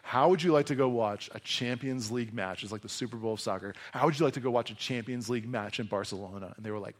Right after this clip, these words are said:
"We'd love to." And they say, "How would you like for it to be for free? Like, we'll cover everything. We'll cover the airfare, and we'll cover the tickets, and we'll cover where you stay." And they're like, "Oh my gosh, this is unbelievable. Absolutely, of course." And then they say to him, "Well, there's only kind of one little catch.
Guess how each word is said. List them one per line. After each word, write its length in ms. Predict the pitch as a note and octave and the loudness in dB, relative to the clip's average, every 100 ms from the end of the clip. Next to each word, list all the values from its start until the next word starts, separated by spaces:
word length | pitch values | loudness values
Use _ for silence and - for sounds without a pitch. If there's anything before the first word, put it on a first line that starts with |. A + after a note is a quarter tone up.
| _ | _
"We'd 240 | - E3 F3+ D#3+ | -14 -14 -12 -2
love 320 | C3+ G#3 A#3 | 0 0 -2
to." 340 | G3 D#3+ C3+ - - - - - - _ _ | 4 6 6 2 -12 -20 -20 -20 -20 _ _
And 80 | A2 | -8
they 80 | G#2+ | -2
say, 380 | - A#2 G#2 F#2 _ _ | 2 2 2 -4 _ _
"How 320 | - - B2 | -8 0 2
would 160 | C3 B2+ | 2 -2
you 100 | C3+ | -2
like 240 | A2 G#2 | -2 -6
for 120 | - | -8
it 80 | G#2+ | -8
to 60 | G#2+ | -8
be 180 | G2 F#2 | -10 -12
for 180 | - | -14
free? 560 | G2 - - D3+ B2 F2+ | -16 -16 -6 -2 0 0
Like, 140 | G#2+ B2 | -2 2
we'll 100 | D3 | 2
cover 400 | - C3+ B2+ C3 | 4 4 8 12
everything. 400 | F#3 F3 B2+ A2+ | 12 10 4 2
We'll 80 | |
cover 240 | A#2 D#3+ B2+ | 6 6 6
the 160 | A2 | 8
airfare, 720 | C3 A3+ A#3 - G3 G3 F#3+ E3+ | 12 12 10 8 10 10 10 8
and 80 | |
we'll 120 | C3+ B2+ | 4 4
cover 260 | D3 B2+ | 4 4
the 100 | A#2+ | 0
tickets, 540 | - G3+ G3+ F3+ F3 - - - | 8 8 10 6 6 -8 -6 2
and 100 | C#3+ | 6
we'll 100 | D3+ | 6
cover 280 | D3 C#3+ A#2+ | 8 6 6
where 100 | A2+ | 0
you 180 | A2+ A2 | 0 0
stay." 540 | - - G3 G3+ F#3+ | 0 4 10 10 10
And 100 | E3+ | 6
they're 80 | D3 | 8
like, 140 | C3 | 10
"Oh 220 | D#3+ A3+ | 12 12
my 180 | G#3+ F3 | 12 6
gosh, 380 | E3+ G#3+ G3+ F3+ | 8 10 10 8
this 120 | F#3 | 4
is 140 | F3 E3+ | 6 6
unbelievable. 440 | E3 F3 G3 F3+ | 8 8 10 10
Absolutely, 500 | F3 A3 - F3 D#3 | 12 10 8 0 2
of 120 | D#3 | 2
course." 380 | - G3 E3+ B2 - - - | 8 10 10 6 -6 -12 -4
And 100 | D3 | 2
then 60 | F#3+ | 6
they 80 | |
say 180 | G#3 D3+ | 8 8
to 80 | C#3 | 6
him, 140 | B2 | 4
"Well, 100 | B2 | 4
there's 140 | A#2+ A#2+ | 2 4
only 260 | E3 D#3+ | 4 4
kind 160 | C#3 C#3 | 2 0
of 180 | A2+ A2 | 0 -2
one 440 | B2+ C3+ C3 C3+ | 0 2 2 -2
little 260 | B2+ B2 A#2 | 0 0 -2
catch. 420 | - G#2+ G2+ - | 0 0 0 -6